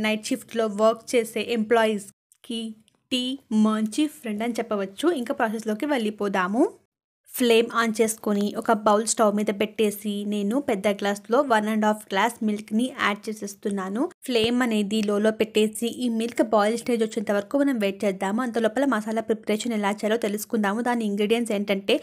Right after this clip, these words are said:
టెన్ గ్రామ్స్ శొంఠి, డ్రై జింజర్ తీసేసుకుంటున్నాను. తర్వాత నెక్స్ట్ ఇంగ్రీడియంట్ వచ్చేసి ఇలాచీ, నేను ట్వెల్వ్ పీసెస్ తీసుకుంటున్నాను. నెక్స్ట్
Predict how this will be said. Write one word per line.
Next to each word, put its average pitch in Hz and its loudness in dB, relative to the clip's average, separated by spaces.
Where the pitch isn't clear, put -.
టెన్ 220 2
గ్రామ్స్ 220 -2
శొంఠి, 202 -2
డ్రై 220 4
జింజర్ 226 0
తీసేసుకుంటున్నాను. 208 -2
తర్వాత 214 4
నెక్స్ట్ 226 -4
ఇంగ్రీడియంట్ 220 2
వచ్చేసి 226 0
ఇలాచీ, 202 2
నేను 247 0
ట్వెల్వ్ 220 0
పీసెస్ 226 0
తీసుకుంటున్నాను. 214 0
నెక్స్ట్ 262 0